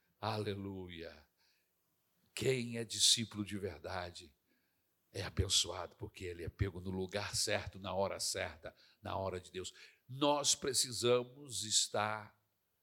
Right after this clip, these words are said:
como é que eu falo? Deixa eu me achar a expressão correta. Quando nós vamos acertar os nossos relógios um com os outros,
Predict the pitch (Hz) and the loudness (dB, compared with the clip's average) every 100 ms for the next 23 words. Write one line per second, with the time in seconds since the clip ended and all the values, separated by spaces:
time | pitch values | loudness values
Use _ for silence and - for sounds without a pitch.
0 | _ _ _ _ _ _ _ _ _ _ | _ _ _ _ _ _ _ _ _ _
1 | _ _ _ 92 98 101 - - 82 85 | _ _ _ -6 -6 -8 -14 -12 -10 -12
2 | 95 - 101 78 - 85 95 - 90 - | -18 -20 -18 -14 -14 -14 -16 -16 -12 -12
3 | 92 87 78 85 - - 98 101 104 95 | -14 -16 -16 -18 -20 -18 -12 -10 -8 -8
4 | 98 95 - 95 87 90 92 90 90 87 | -6 -8 -8 -10 -8 -10 -10 -10 -8 -8
5 | 82 - 95 - 87 87 90 80 - | -8 -10 -12 -14 -18 -8 -8 -8 -14